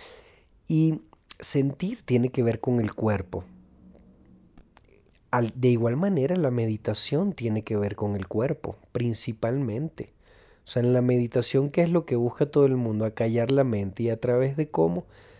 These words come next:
A través principalmente de sentir el cuerpo, de hacer espacio. Y cada vez que nos concentramos en el cuerpo o en el momento presente,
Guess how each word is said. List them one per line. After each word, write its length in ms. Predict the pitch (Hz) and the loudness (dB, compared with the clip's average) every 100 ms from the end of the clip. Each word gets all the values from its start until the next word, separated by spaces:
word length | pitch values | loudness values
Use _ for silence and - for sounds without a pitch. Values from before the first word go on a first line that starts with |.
| - | -8
A 120 | 123 | -6
través 340 | 127 131 139 147 | 0 2 2 2
principalmente 800 | 196 170 - 151 160 170 165 180 | 0 0 -2 0 2 2 0 0
de 80 | 170 | -2
sentir 400 | - 147 143 147 | -2 -2 0 0
el 160 | 165 | -2
cuerpo, 420 | - 110 107 120 117 | -2 -4 -2 -2 0
de 100 | 117 | -2
hacer 240 | - 127 | -2 -4
espacio. 560 | 135 - 101 - 120 - - - - - - - - - - _ - | -4 -2 -2 -2 -8 -12 -20 -20 -20 -20 -20 -20 -20 -20 -20 _ -10
Y 100 | 139 | -4
cada 300 | - 156 196 | 2 4 4
vez 140 | 202 | 2
que 100 | 202 | 0
nos 120 | 185 | -2
concentramos 640 | - 143 139 135 143 170 175 | 0 -2 0 2 2 2 2
en 100 | 147 | 0
el 100 | 120 | -2
cuerpo 580 | - 160 165 123 110 - | 4 6 6 2 -2 -2
o 160 | 123 117 | -2 -2
en 80 | 117 | 0
el 80 | |
momento 500 | 113 113 127 139 180 | 0 0 0 -2 -4
presente, 720 | - 123 - 170 135 104 113 | -4 -4 -2 -2 -2 -4 -8